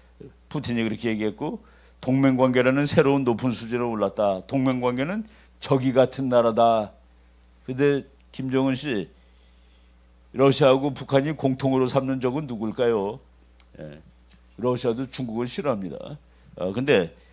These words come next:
우리 국제정치학에서 뭐, 저기 이제 사진 그냥 몇 개 볼게요. 김정은이 그걸 아주 극진히 푸틴을 이십사 시간 동안 대접을 해줬습니다. 뭐, 이십사 시간까지는 안 되는데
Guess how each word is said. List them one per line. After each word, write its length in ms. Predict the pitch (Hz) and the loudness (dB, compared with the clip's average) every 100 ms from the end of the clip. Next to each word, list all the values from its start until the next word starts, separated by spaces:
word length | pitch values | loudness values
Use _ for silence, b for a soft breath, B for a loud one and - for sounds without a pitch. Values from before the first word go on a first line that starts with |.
| b b | b b
우리 160 | 123 | -6
국제정치학에서 1160 | 180 - 135 147 135 127 135 131 139 123 98 226 - b b b | -6 -6 -6 -2 -2 0 0 2 0 0 -2 -4 -12 b b b
뭐, 420 | - 110 110 92 - _ | -6 -2 -2 -4 -12 _
저기 180 | 123 135 | -6 -4
이제 120 | 131 | -4
사진 400 | 131 170 131 135 | -2 -4 -4 -6
그냥 220 | 117 127 117 | -4 -4 -4
몇 80 | |
개 120 | 110 117 | -6 -6
볼게요. 540 | 107 - 92 73 82 - | -8 -8 -6 -6 -8 -8
김정은이 460 | 139 135 135 151 | -6 -2 -2 -2
그걸 160 | 156 160 | 0 2
아주 220 | 143 175 | 2 -2
극진히 640 | - 180 175 190 170 165 - b b b b 143 | -6 -6 -4 -6 -6 -8 -12 b b b b -6
푸틴을 640 | - 220 175 156 156 139 - _ _ _ _ | -4 -2 2 2 2 0 -6 _ _ _ _
이십사 440 | 147 156 135 135 143 | -2 0 2 6 6
시간 280 | 143 131 123 | 6 4 4
동안 380 | 139 135 123 107 | 4 2 2 0
대접을 380 | 127 120 117 131 | 0 2 2 0
해줬습니다. 600 | 131 107 107 101 82 78 - _ _ - | 0 -2 -6 -8 -6 -8 -10 _ _ -8
뭐, 120 | 123 | -2
이십사 400 | 131 135 131 131 | -2 0 2 4
시간까지는 580 | 131 127 117 131 165 156 | 4 2 2 -2 0 -2
안 100 | 113 | 0
되는데 460 | 113 123 151 117 | -4 -2 -2 -2